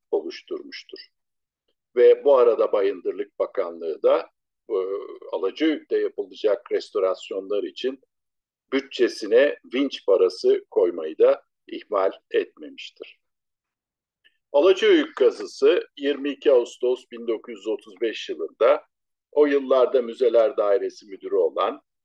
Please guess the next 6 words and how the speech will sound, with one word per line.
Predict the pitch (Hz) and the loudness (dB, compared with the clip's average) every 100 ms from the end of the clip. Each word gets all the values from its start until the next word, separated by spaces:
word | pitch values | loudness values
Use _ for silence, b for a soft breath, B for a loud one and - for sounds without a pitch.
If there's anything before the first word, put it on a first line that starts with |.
| _ _ | _ _
e, | 95 90 - | -12 -12 -8
Profesör | 113 - 107 - 104 110 - 113 | -10 -8 -10 -10 -8 -8 -6 -4
Doktor | 101 - 101 95 85 | -4 -4 -4 -4 -6
Hamit | 98 90 92 | -10 -10 -14
Zübeyir | - - 92 92 | -18 -10 -8 -8
Koşay | - 104 92 - 107 135 | -6 -6 -4 0 0 0